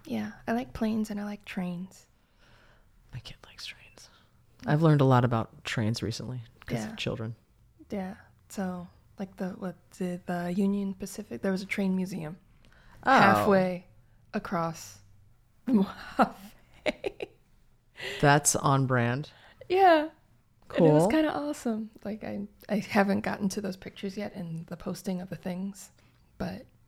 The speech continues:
Speaker 1: yeah, there's a train museum. But I will,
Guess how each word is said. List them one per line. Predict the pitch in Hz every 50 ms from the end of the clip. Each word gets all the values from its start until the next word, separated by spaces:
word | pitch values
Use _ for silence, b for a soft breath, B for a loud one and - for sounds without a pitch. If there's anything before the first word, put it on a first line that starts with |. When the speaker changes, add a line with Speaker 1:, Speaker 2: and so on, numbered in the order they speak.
| _ _ _ _ _ _ _ _
Speaker 1:
yeah, | - 285 311 262 233 - _ _ _ _ -
there's | - 220 214 -
a | 214
train | - - 226 214 214
museum. | 196 185 190 - - 185 190 b b b b b b b b _ -
But | 233 202 175 170 - - -
I | - 208 165
will, | 170 170 175 165